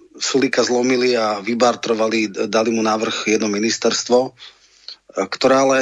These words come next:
nepoužil pre svojho nominanta, ako sme dneska zistili, ale v podstate pre kariérneho diplomata. No a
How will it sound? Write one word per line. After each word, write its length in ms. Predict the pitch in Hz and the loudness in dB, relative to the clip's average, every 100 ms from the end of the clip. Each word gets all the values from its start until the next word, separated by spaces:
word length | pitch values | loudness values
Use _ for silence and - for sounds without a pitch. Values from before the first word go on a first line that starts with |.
| 127 | 0
nepoužil 480 | 143 156 127 117 113 | -2 -2 -2 -2 -4
pre 80 | - | -4
svojho 400 | 107 - 113 110 | -4 -2 -2 0
nominanta, 640 | 107 123 104 104 98 104 98 | -2 0 -2 -4 -2 -4 -2
ako 80 | |
sme 240 | 113 - 107 | -6 -4 -2
dneska 240 | 110 - | -2 -4
zistili, 480 | 104 - - 104 107 | -6 -6 -8 -2 0
ale 160 | 101 101 | 0 -2
v 80 | |
podstate 400 | - 104 - - | -4 -8 -4 -4
pre 160 | 110 104 | -4 -2
kariérneho 480 | - 107 113 113 110 | 0 2 2 0 -4
diplomata. 720 | 113 107 113 117 117 127 135 - - - - _ _ _ _ - | -6 -2 -2 -2 0 0 0 -8 -14 -14 -16 _ _ _ _ -4
No 80 | 110 | 0
a 160 | 113 | 0